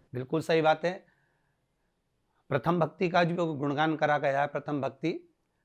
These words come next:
अपन जो संतों के साथ बैठकर सानिध्य करते हैं, संतों का सानिध्य लेते हैं या अपन कथा सत्संग श्रवण करते हैं,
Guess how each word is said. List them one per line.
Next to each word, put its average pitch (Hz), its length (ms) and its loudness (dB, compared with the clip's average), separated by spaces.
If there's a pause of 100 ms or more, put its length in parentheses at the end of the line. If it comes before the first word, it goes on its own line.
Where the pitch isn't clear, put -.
(100)
अपन 175 280 4
जो 185 120 4
संतों 147 540 0
के 165 120 -2
साथ 160 200 0
बैठकर 147 440 -2
सानिध्य 143 460 -2
करते 131 320 -6
हैं, 123 280 -10 (120)
संतों 139 400 -2
का 151 160 -2
सानिध्य 135 480 -4
लेते 131 300 -4
हैं 135 240 -8
या 127 140 -2
अपन 131 220 -6
कथा 131 320 -8
सत्संग 127 400 -12
श्रवण 127 320 -10
करते 120 320 -16
हैं, 120 200 -16